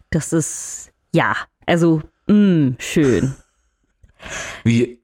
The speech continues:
Speaker 2: dir ist nicht egal, was ich fühle?
Speaker 1: Nein.
Speaker 2: Oh. Jetzt bin ich ein bisschen enttäuscht. Ich dachte, ich dachte, ich dachte, ich bin dir so wichtig, dass dir egal ist, was ich fühle. Was, ich weiß nicht, ich weiß nicht, ob das Bit irgendwo hingeht.
Speaker 1: Nee.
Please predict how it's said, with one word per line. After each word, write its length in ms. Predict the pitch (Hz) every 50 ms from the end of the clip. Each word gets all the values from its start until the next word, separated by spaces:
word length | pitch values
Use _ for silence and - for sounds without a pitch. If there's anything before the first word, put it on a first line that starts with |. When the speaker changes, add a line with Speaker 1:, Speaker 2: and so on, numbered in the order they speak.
| _ _ -
Speaker 2:
dir 140 | 123 143
ist 140 | 185 190 - 131
nicht 160 | 147 - -
egal, 280 | 180 180 175 180 180
was 180 | 175 175 - -
ich 80 | - -
fühle? 280 | - 180 185 196 233 - - - _ _ _ _ _ _ _ _ _
Speaker 1:
Nein. 480 | - 196 190 165 139 127 98 - 160 156 - - _ _ _ _ _ _ _ _ _ _ _ _ _ _ _ _ _ _ _ _ _ _ -
Speaker 2:
Oh. 220 | 117 120 110 90 - - _ _ _ _ _ _ _ _ _ _ _ _ _ _ _ _ _ _ _ _ _ _ _ _ _ _ _ _ _
Jetzt 140 | _ - -
bin 100 | 110 110
ich 80 | 110
ein 60 | 113
bisschen 280 | 104 110 - - - 110
enttäuscht. 480 | 120 120 - - 113 104 101 - - -
Ich 100 | 110 -
dachte, 540 | - 110 98 - - 117 113 110 95 - _ _ _ _ _ _ _ _ _ _ _ _ _ _ _ _ _ _ _ _ _ _ _ _ _ _ _ _ - - _
ich 100 | - -
dachte, 480 | - 113 107 - - 147 135 131 - -
ich 100 | - -
dachte, 560 | - 113 - - - - - 156 156 160 151 - - - - - - _ _ _ _ _ _ _ _ _ _ _ _ _ _
ich 160 | _ - - -
bin 160 | 139 139 143
dir 100 | 135 135
so 180 | 123 127 117
wichtig, 300 | 123 131 - - 135 117
dass 200 | - 123 110 -
dir 100 | - 123
egal 300 | 110 104 95 107 98 101
ist, 160 | 101 92 - -
was 160 | 87 - -
ich 60 | -
fühle. 180 | - - 98 92
Was, 140 | 107 -
ich 140 | 123 117 -
weiß 180 | 120 120 - -
nicht, 160 | 123 107 -
ich 100 | 104 -
weiß 180 | 123 117 113 -
nicht, 120 | 123 -
ob 100 | 107 -
das 140 | - - -
Bit 240 | - 135 131 - -
irgendwo 320 | 135 127 127 117 101 107
hingeht. 380 | 104 101 95 95 87 87 87 -
Speaker 1:
Nee. 400 | 208 196 185 180 175 175 170